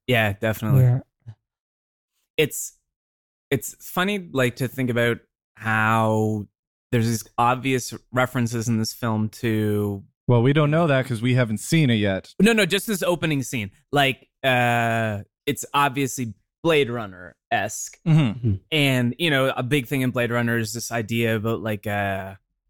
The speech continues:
Speaker 1: the kind of Asian culture becoming a worldwide thing. Except, like you just pointed out, like,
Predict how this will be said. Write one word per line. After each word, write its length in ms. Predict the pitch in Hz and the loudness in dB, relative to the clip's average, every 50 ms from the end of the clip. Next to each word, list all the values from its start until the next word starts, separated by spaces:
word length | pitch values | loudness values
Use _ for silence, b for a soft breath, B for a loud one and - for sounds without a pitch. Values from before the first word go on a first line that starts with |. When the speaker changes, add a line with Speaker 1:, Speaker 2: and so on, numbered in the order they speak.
| _ _ _ _ _ _ _ _ _ _ _ _ _ _ _ _ _ _ | _ _ _ _ _ _ _ _ _ _ _ _ _ _ _ _ _ _
Speaker 1:
the 240 | 139 139 113 131 127 | -2 0 0 0 0
kind 220 | - 139 131 127 | 0 0 0 -2
of 40 | - - | -2 -2
Asian 460 | 131 131 127 131 135 120 127 123 120 | -2 0 2 2 2 2 0 0 -2
culture 580 | 117 - 123 120 123 117 - - 127 117 113 110 | -2 -2 -2 -2 -2 -2 -4 -2 0 0 0 0
becoming 560 | 107 104 104 101 123 - - 127 120 120 120 | -2 -4 -4 -4 -4 -2 0 0 0 2 2
a 80 | 117 110 | 0 0
worldwide 840 | 104 98 117 117 120 117 113 104 107 101 107 107 104 107 101 - | -2 0 0 2 2 2 2 0 0 0 0 2 2 0 -2 -4
thing. 340 | - 131 127 120 117 110 104 b b b b _ _ | -4 -2 0 0 0 -2 -4 b b b b _ _
Except, 460 | - 147 - - 151 123 120 - - - | -2 -2 0 0 0 0 0 -4 -6 -4
like 240 | 135 143 156 135 | 0 0 0 0
you 60 | 156 139 | 0 -2
just 200 | 131 127 - - | -2 -4 -6 -4
pointed 300 | - 156 135 127 127 135 | -2 0 0 2 2 2
out, 400 | 143 135 120 113 110 107 - - _ _ _ _ _ _ _ - | 2 2 2 2 -2 -4 -8 -12 _ _ _ _ _ _ _ -2
like, 480 | 113 107 107 107 - - _ - - | 0 0 0 0 -2 -6 _ -20 -20